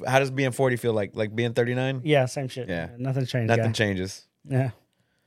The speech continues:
Speaker 2: But, um, I did, um, I caught up on Vinland Saga, which is an anime.
Speaker 1: Okay.
Speaker 2: But it's about Vikings.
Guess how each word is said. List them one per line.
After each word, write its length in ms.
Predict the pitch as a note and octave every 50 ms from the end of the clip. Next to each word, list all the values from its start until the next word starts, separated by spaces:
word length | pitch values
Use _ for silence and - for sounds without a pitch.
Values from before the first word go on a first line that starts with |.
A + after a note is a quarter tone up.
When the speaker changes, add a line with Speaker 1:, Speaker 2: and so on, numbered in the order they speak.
| _ _ _
Speaker 2:
But, 140 | - D3 C#3
um, 340 | C#3 C#3 C3 B2+ A2+ A2+ B2+
I 100 | - C#3+
did, 200 | C#3+ D#3+ E3+ E3+ D#3+
um, 480 | D#3 D3+ C#3+ C3+ B2+ A#2+ A#2 A#2 C3+ - _ _ _ _ _ _ _ _ _ -
I 140 | - B2+ B2
caught 320 | A2+ - - E3 D#3 B2+ C3+
up 220 | C#3 C#3+ - -
on 300 | C#3+ C#3 C3 B2+ A#2+ A#2+
Vinland 420 | A#2+ C#3 D3+ D#3 E3 E3+ E3 D#3+
Saga, 400 | - E3+ E3+ F3 E3+ F#3 F#3+ F#3 - _ _ _ _ _ -
which 160 | C3 B2 -
is 140 | B2+ A#2+ A#2+
an 100 | A#2+ B2
anime. 560 | A#2+ C3 D#3 E3+ E3+ F3+ F#3 F#3 G3 G3 F3+ - _ -
Speaker 1:
Okay. 380 | G2 F2 G2 G2 G#2+ C#3+ D#3+ -
Speaker 2:
But 100 | C3+ C3
it's 180 | C3 A#2+ -
about 300 | C#3 C#3 B2+ C3 B2+ A#2
Vikings. 640 | A2 C3 C#3 D#3+ D3 F#3 F#3 F#3+ G3+ G3 - - -